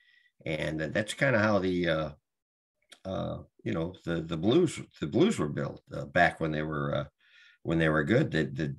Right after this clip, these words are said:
the depth scoring, you were almost slump proof if you shut down a couple guys, a couple more guys, uh, uh,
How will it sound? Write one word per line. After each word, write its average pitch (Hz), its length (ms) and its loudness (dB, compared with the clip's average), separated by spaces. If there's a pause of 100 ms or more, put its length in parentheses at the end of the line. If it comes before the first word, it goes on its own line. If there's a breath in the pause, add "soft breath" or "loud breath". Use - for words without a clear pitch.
the 87 80 0
depth 92 300 4
scoring, 98 460 4
you 90 120 6
were 98 100 8
almost 117 320 6
slump 143 320 4
proof - 300 -10
if 76 160 -8
you 80 80 0
shut 85 340 0
down 85 240 8
a - 40 -2
couple 90 300 2
guys, 87 440 4 (500 soft breath)
a - 80 -4
couple 80 280 0
more 78 240 4
guys, 71 420 2
uh, 73 240 -4 (500)
uh, 67 460 0